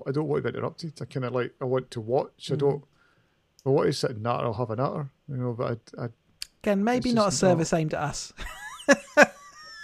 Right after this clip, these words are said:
Speaker 1: Uh, yeah, moving on. <laughs>
Speaker 2: Microsoft has been out telling us all about all their latest developer stuff, even though they can't do their full-on conferences anymore. They've,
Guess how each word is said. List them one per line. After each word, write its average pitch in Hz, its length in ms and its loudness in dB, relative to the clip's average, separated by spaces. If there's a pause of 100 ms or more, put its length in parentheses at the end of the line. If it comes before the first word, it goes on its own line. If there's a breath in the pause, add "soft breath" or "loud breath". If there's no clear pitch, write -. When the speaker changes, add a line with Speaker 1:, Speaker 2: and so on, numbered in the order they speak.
(120)
Speaker 1:
Uh, - 800 2
yeah, 120 260 0
moving 185 300 8
on. 131 200 4
<laughs> - 1500 4
Speaker 2:
Microsoft 214 540 4
has 175 140 2
been 185 200 4
out 180 360 4
telling 185 300 6
us 170 160 0
all 196 220 6
about 180 300 6
all 170 200 2
their 165 280 6 (320 loud breath)
latest 160 500 4
developer 143 540 2
stuff, 139 340 0
even 147 160 2
though 147 140 0
they 143 120 0
can't 147 360 -2
do 143 160 0
their 139 160 -4
full-on 139 420 -4 (320 loud breath)
conferences 175 500 0
anymore. 160 360 2
They've, 143 260 -2